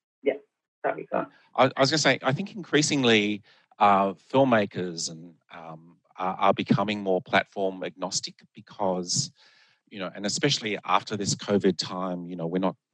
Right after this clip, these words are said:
Speaker 2: clear on what's gonna happen to cinema. Uh, it's actually, now we're really talking about duration and whether a story is told as one big hit or is told in, in multiples. And, and,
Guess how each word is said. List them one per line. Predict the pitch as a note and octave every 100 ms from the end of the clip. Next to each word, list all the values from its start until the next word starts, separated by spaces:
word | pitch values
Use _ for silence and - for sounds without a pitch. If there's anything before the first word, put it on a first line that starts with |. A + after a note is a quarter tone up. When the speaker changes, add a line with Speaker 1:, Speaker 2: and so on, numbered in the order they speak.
| -
Speaker 2:
clear | G#2 G2+ G2
on | F2+
what's | D#2
gonna | - F2+
happen | F2 -
to | -
cinema. | - G2+ F#2+ F2+ F2 - - - _
Uh, | F#2 F2+ -
it's | G#2
actually, | G#2+ B2+ - A2+ G2+ G2 F#2 G2+
now | A#2+
we're | C3 G#2+ F#2
really | F2+ C3 C3 F#2+
talking | G2+ F#2+ - F2+
about | E2+ E2+ E2+ _ _ -
duration | F2 E2+ G2 - F3
and | D3+ F#2
whether | F#2+ F2+
a | F2+
story | - F2+ F#2
is | F2
told | - F2 F2
as | E2
one | E2 F2
big | F2 F2+
hit | - D#3+ - -
or | F#2 F2 E2+
is | E2+
told | - F#2 F#2
in, | F2 F2+ - _ _ _ -
in | F#2
multiples. | F#2 G2+ B2+ - C#3 D3+ C#3 -
And, | G2 F#2 F2+ F2+ - _ F2+
and, | F#2